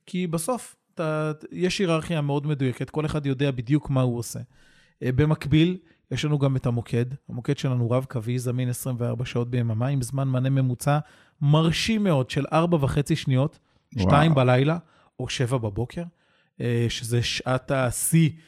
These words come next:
Speaker 1: שבע, שמונה בבוקר, כולם יוצאים לעבודה, מתחילים את היום, לגנים, לעבודה, לבתי הספר, ופתאום הרכב נתקע, ושם זה כאוס, כן?
Speaker 2: כן,
Speaker 1: לא צריך להגיד
Speaker 2: ברור.
Speaker 1: לך מה זה
Speaker 2: כן.
Speaker 1: להיות עם ילדים באוטו, והרכב לא מתניע פתאום, וחייבים להגיע ל-, לשים אותם כבר בבית ספר, ולהמשיך להיום.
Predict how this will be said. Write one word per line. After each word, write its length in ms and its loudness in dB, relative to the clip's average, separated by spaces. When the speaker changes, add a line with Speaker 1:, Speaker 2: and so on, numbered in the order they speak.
Speaker 1:
שבע, 360 2
שמונה 360 0
בבוקר, 400 -2
כולם 300 -4
יוצאים 260 -4
לעבודה, 420 -6
מתחילים 380 -8
את 100 -12
היום, 260 -6
לגנים, 540 -2
לעבודה, 540 -4
לבתי 280 0
הספר, 560 0
ופתאום 520 -4
הרכב 380 -4
נתקע, 380 0
ושם 280 0
זה 140 -2
כאוס, 360 0
כן? 220 -2
Speaker 2:
כן, 120 4
Speaker 1:
לא 80 8
צריך 80 4
להגיד 160 6
Speaker 2:
ברור. 100 6
Speaker 1:
לך 60 2
מה 120 2
זה 160 2
Speaker 2:
כן. 60 2
Speaker 1:
להיות 200 2
עם 100 0
ילדים 320 2
באוטו, 340 0
והרכב 360 -4
לא 140 -2
מתניע 260 -2
פתאום, 380 -2
וחייבים 440 4
להגיע 360 6
ל-, 300 4
לשים 540 2
אותם 240 4
כבר 140 4
בבית 280 4
ספר, 260 2
ולהמשיך 480 0
להיום. 340 -4